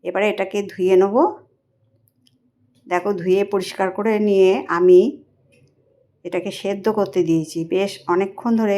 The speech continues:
এটাকে ভালো মতন সেদ্ধ করে নিতে হবে। এটা যেন একটু মোলায়েম হয় সেই রকম পর্যন্ত আমি এটাকে সেদ্ধ করে নেব। আর একটু সেদ্ধ হওয়ার প্রয়োজন আছে, সেই জন্য আর একটুখানি সময় আমি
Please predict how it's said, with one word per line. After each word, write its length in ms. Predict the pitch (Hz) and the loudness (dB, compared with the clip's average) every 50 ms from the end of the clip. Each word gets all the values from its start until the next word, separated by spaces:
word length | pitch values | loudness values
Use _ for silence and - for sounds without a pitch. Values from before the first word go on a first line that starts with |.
| 196 | 0
এটাকে 260 | 190 180 185 180 190 180 | -2 -4 -4 -6 -6 -8
ভালো 280 | 170 - - 156 170 170 | -8 -6 -4 -4 -2 -2
মতন 300 | 180 180 180 - 220 240 | 0 -2 -2 -2 -6 -8
সেদ্ধ 320 | 151 - - 175 170 175 185 | -8 -4 -4 -4 -4 -2 -4
করে 200 | 185 170 170 175 175 | -4 -4 -2 -2 0
নিতে 260 | 170 165 165 - 165 | 0 -2 -2 -6 -8
হবে। 300 | 156 151 156 151 156 151 151 _ _ _ _ _ _ _ _ _ _ _ _ _ _ _ _ _ _ _ _ _ _ _ _ _ _ _ _ _ _ _ | -10 -8 -10 -10 -12 -14 -16 _ _ _ _ _ _ _ _ _ _ _ _ _ _ _ _ _ _ _ _ _ _ _ _ _ _ _ _ _ _ _
এটা 180 | 185 180 180 175 175 170 | -12 -8 -4 -2 -2 0
যেন 200 | 170 196 208 202 196 196 196 190 | 2 2 2 2 2 2 0 0
একটু 340 | - 175 170 - - - 214 208 208 | -2 -2 -4 -6 -10 -10 -8 -6 -2
মোলায়েম 480 | 202 185 180 180 185 185 180 190 196 202 202 | 2 6 6 6 8 6 4 4 2 0 -2
হয় 300 | 190 202 190 190 208 330 494 - | -2 -2 0 0 0 0 -2 -6
সেই 260 | - - - 185 175 | -10 -8 -4 -2 0
রকম 260 | 180 170 170 185 185 180 | 0 2 2 0 0 0
পর্যন্ত 500 | 190 190 185 175 - 185 180 175 170 180 175 196 233 - - | -2 -4 -6 -4 -4 -4 -4 -4 -4 -4 -4 -4 -4 -6 -8
আমি 200 | 160 165 170 175 180 180 | -6 -2 0 2 2 0
এটাকে 260 | 165 165 165 180 214 220 | -2 -6 -8 -10 -12 -12
সেদ্ধ 340 | - - 202 196 196 - 185 | -10 -10 -12 -12 -10 -8 -8
করে 200 | 170 170 156 156 | -8 -6 -8 -8
নেব। 180 | 156 156 151 160 160 156 - _ _ _ _ _ _ _ _ _ _ _ _ _ _ _ _ _ _ _ _ _ _ _ _ _ - | -10 -12 -12 -12 -14 -16 -18 _ _ _ _ _ _ _ _ _ _ _ _ _ _ _ _ _ _ _ _ _ _ _ _ _ -6
আর 100 | - 185 | -4 -4
একটু 320 | 196 190 190 _ _ - 226 226 | -4 -4 -8 _ _ -6 -6 -4
সেদ্ধ 280 | 226 - 202 190 185 190 | -4 -4 -4 -4 -2 0
হওয়ার 240 | 202 202 202 202 196 | 0 0 0 0 -2
প্রয়োজন 460 | 196 196 190 185 185 180 175 190 190 | -2 0 2 4 4 4 4 2 2
আছে, 280 | 190 196 196 - - 247 294 370 359 | 2 0 0 -2 -2 -2 -2 -2 -4
সেই 260 | - - 170 165 165 | -4 -4 -2 -2 -2
জন্য 240 | 165 170 165 165 190 240 311 - - - | 0 2 2 2 2 2 -2 -6 -8 -6
আর 140 | 185 185 180 | -4 -4 -4
একটুখানি 520 | 190 190 - _ - 254 254 240 202 190 180 | -4 -6 -8 _ -18 -10 -6 -4 -2 -2 -2
সময় 380 | 180 - 180 170 170 175 196 233 | -4 -6 -4 -2 -2 -2 -2 -2
আমি 200 | 190 175 185 226 | -2 -2 -2 -2